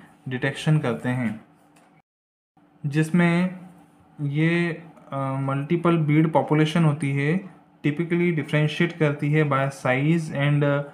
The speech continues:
different level of fluorescent intensity to distinguish multiple analytes। एनालाइट्स कौन हो गए? ये cytokines हैं, प्रोटीन्स हैं। तो on the basis of different fluorescence intensity हम इन एनालाइट्स को डिफरेंशिएट करते हैं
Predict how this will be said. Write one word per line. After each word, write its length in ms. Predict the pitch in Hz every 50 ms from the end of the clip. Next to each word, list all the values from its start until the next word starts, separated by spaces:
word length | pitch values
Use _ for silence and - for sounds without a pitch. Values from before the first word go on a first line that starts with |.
| - - _ _ _ 131 131
different 440 | 131 - 156 156 156 160 156 151 139
level 220 | 135 139 143 147
of 160 | 147 143 151 147 151 -
fluorescent 420 | 131 127 131 127 - 143 143 139
intensity 600 | 131 127 127 127 131 135 135 - 147 151 160 170 175 - - - - - - - - 151
to 60 | 139
distinguish 640 | 139 131 - - - 160 160 156 160 175 175 165 -
multiple 500 | 151 131 127 131 131 151 160 160 175 180
analytes। 640 | 160 139 135 135 131 127 123 117 113 110 - - - -
एनालाइट्स 500 | 127 135 139 147 147 156 156 151 - -
कौन 220 | - 156 156 156
हो 100 | 156 151
गए? 160 | 151 160 180 202 196 - - - _ - _ _ _ -
ये 340 | 139 143 147 151 151 147 147 -
cytokines 500 | 135 135 135 147 147 147 143 143 143 -
हैं, 100 | 143 139
प्रोटीन्स 460 | 135 135 131 127 135 135 139 131 -
हैं। 220 | 135 135 143 156 - - - - - _ _ _ _
तो 180 | - 156 160 123 139
on 120 | 143 147 156
the 60 | 165 160
basis 360 | 151 147 147 147 170 160 160 165
of 200 | 165 165 165 165 - 175
different 520 | 165 151 143 147 - 156 156 156 160 160
fluorescence 760 | 165 160 160 - - 143 139 143 143 - 165 165 160 160 151
intensity 580 | 139 135 143 139 143 - 156 147 156 170 202 196 - - - - - _ _ _ -
हम 420 | 147 147 156 160 160 151 156 - 147
इन 120 | 147 156
एनालाइट्स 500 | 147 139 139 139 139 135 135 131 - -
को 80 | - 190
डिफरेंशिएट 540 | 175 151 - 139 127 127 120 - 127 117 -
करते 300 | - 120 113 113 - 117
हैं 300 | 113 113 110 110 110